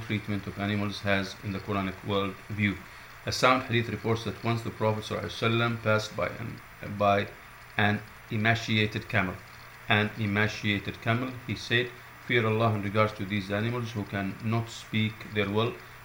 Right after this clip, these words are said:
If you ride them, treat them accordingly, i e,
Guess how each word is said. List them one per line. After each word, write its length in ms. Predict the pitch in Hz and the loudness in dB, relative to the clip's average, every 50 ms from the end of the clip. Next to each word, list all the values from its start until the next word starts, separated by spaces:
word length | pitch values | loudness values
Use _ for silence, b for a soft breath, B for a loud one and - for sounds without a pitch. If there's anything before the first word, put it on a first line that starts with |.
| - | -6
If 180 | - 107 - - | -6 -4 -2 0
you 120 | 113 110 | 0 4
ride 260 | 110 117 120 123 120 113 | 6 8 8 8 8 6
them, 220 | 127 131 131 123 - - | 2 -2 -4 -6 -2 0
treat 260 | 117 113 113 113 - | 2 2 2 2 0
them 180 | 113 113 113 | 0 2 2
accordingly, 800 | 110 101 - - - - 117 113 110 98 101 95 95 95 107 117 120 - - - - - - - | 0 -2 -4 -8 -6 -2 0 0 2 0 0 -2 -2 -2 -2 -2 -4 -6 -12 -16 -18 -18 -6 0
i 140 | 110 98 98 | 0 0 0
e, 240 | - - 104 98 | 0 0 -2 -2